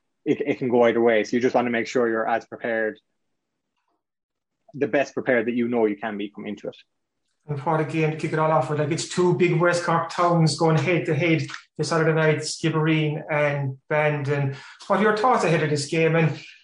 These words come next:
Speaker 2: and even, even for, for a first round game, the fact it's, it, it's a, it's a West Cork team, it's that derby element, does that add even extra spice to the, to the whole occasion?
Speaker 1: I would say it does. As it happens, my father's actually a Bandon man, so I'll be,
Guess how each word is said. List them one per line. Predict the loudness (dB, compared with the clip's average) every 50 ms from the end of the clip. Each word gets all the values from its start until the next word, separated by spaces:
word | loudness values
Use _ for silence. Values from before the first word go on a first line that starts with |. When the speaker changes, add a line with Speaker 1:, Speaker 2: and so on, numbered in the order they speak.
| _ -2
Speaker 2:
and | 0 2 2
even, | 2 2 2 0 0
even | 0 0 0 0 0
for, | 0 0 2 2 2 2 0 0
for | 2 2 2
a | 2 2
first | 2 0 0 0 0 0
round | 2 2 2 2 2
game, | 2 2 2 2 0
the | -2 -4
fact | -2 0 0 0 0 0 0
it's, | 0 0 0
it, | -2 0 0 0
it's | 0 0 0 0
a, | 0 2
it's | 0 0
a | 0 2
West | 2 2 0 0 0
Cork | 0 0 0 0
team, | 0 0 2
it's | 2 0
that | 0 -2 0 0
derby | 2 2 2 2 2 2
element, | 2 2 0 -2
does | -2 -2
that | -2 0
add | 0 0 0 -2 -2
even | -2 -2 0 0 -2
extra | -2 -4 -4 -4 -4
spice | -4 -2 0 0 2 2 0 -2 -4
to | -4 -2
the, | 2 2 2 2 0
to | 0
the | -2 0
whole | 2 2 2 2 0 -2
occasion? | -2 -4 -4 -2 -2 0 2 2 2 2 2 0 -4 _ _ -20 -20 -20 _ _ _ _ _ _ _ _ _ _ _ _ _ _ _ _ _ _ _ _ _ _ 2
Speaker 1:
I | 6 8 8
would | 8 8
say | 6 6
it | 6 6
does. | 6 6 6 6 6
As | 4 4 4 4
it | 4
happens, | 4 2 2 2 0 0 2 2
my | 4 4 4 4
father's | 4 4 4 4 4 2 -2 -4
actually | -4 -4 -6 -8 -14 -6
a |
Bandon | -4 -4 -4 -4 -6 -8 -8 -6
man, | -4 -2 -2 -2 -4 -6 -8
so | -6 -4 -2
I'll | -2 -2 -2 -4
be, | -4 -6 -6 -6 -8 -12